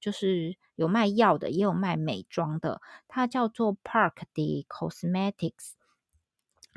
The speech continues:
就是一个那个美，美妆品的公园的，的概念。它里面当然就是现在流行的一些，呃，美妆品它都有以外，然后它有一个 ranking，就是现在红什么，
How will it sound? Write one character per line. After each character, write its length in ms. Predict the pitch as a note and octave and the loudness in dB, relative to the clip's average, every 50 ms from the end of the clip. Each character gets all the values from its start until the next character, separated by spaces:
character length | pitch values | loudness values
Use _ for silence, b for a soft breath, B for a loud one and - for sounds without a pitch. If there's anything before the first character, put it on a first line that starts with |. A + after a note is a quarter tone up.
| - | -2
就 80 | - G#3 | -2 -2
是 180 | G#3 - G3+ | 2 2 4
一 80 | F#3 G#3+ | 4 4
个 320 | - - F#3+ E3 D3+ B2 A#2+ | 4 4 4 4 4 2 0
那 100 | F3 F#3 | -2 -2
个 460 | - E3+ C#3+ C3 F#2 D#2 D2 - - - | -2 -2 -2 -2 -2 -4 -6 -10 -12 -8
美， 300 | - F3+ F3+ E3 D3 B2 - _ | -6 -4 -4 -4 -4 -8 -12 _
美 220 | - E3+ E3 D#3 C#3 | -6 -4 -4 -4 -4
妆 300 | - - G#3+ G3+ G#3+ A3 | -2 0 2 2 2 0
品 260 | - - - A3+ A#3+ | -2 -4 -6 -6 -6
的 180 | - C#3+ B2 - - | -6 -8 -8 -6 -4
公 300 | - F#3+ G3 A3 A3+ G#3 | -2 0 2 2 2 2
园 240 | F3+ D3+ B2+ B2 | 0 0 -2 -4
的， 100 | D3 D#3 - _ _ _ _ _ _ _ | -6 -8 -10 _ _ _ _ _ _ _
的 100 | - D3+ | -8 -6
概 240 | - - F3+ D#3 D3+ | -2 -2 -2 -2 -2
念。 240 | D#3 E3 D3+ - B B B B B B B B _ | -4 -6 -8 -8 B B B B B B B B _
它 140 | - C4 | -2 0
里 160 | C4+ B3 F#3 D#3+ | 0 0 0 2
面 240 | G#3+ B3 A#3 G#3+ | 4 4 4 4
当 160 | A3 A#3+ A#3 A3 | 4 4 4 4
然 180 | G3 F#3 F#3 | 4 2 2
就 80 | F#3+ G3+ | 0 -2
是 300 | G3 - G#3+ G3+ F#3 F3+ | 0 2 2 4 4 2
现 200 | G3 - A3+ G#3+ | 2 4 4 6
在 60 | G#3 | 6
流 260 | G#3 F#3 E3+ E3 F3 | 6 4 4 2 2
行 280 | G3+ - - F3+ E3+ F3 | 0 0 -2 -2 0 0
的 120 | F#3 E3+ | 0 0
一 80 | - G3 | 0 -2
些， 520 | G#3 - - G3 F#3+ F#3 F#3 F#3 F#3 G3 b b b b b _ - | -4 -4 0 2 4 4 4 2 0 -2 b b b b b _ -4
呃， 160 | - F3 D#3 D3 | -2 -2 0 0
美 220 | E3 F3+ F3 D#3 | 0 0 0 0
妆 300 | - - B3 G#3+ G#3+ A#3 | 2 4 4 6 6 4
品 260 | A#3 - F#3 D#3 - - | 2 0 -2 -2 -2 -4
它 120 | - - F#3+ | -6 -6 -2
都 280 | F#3 F#3 F#3 F#3 G3 | 0 2 2 2 2
有 240 | G3 F#3 F3 C#3 A#2 | 2 2 0 0 0
以 240 | A2 D2 A2 - - | -4 -8 -10 -12 -6
外， 380 | - F#3+ F3 D#3 C3 A#2+ D#3+ E3+ - - | -2 0 0 0 -2 -4 -8 -10 -8 -6
然 120 | F3+ F3 | -4 -4
后 80 | F3+ G3 | -4 -2
它 140 | - A#3 | 0 0
有 140 | A3+ G#3 E3+ | 2 2 2
一 40 | D#3+ | 2
个 140 | D#3 F3 E3 | 0 0 0
ranking， 580 | E3 F3+ F3+ F3 F3 F#3 G3 - - - - | 0 0 2 2 2 0 -2 -4 -6 -8 -6
就 120 | - - F#3+ | -4 -2 -2
是 40 | F#3+ | 0
现 160 | - G#3+ G3 | 2 2 2
在 80 | F#3+ | 2
红 320 | G3 G3 - - - - G#3+ | 2 0 -2 -2 0 0 0
什 220 | A3 - F#3 D3+ | 2 2 2 0
么， 320 | D3 - - - - G#3 | 2 0 -2 -4 -4 -8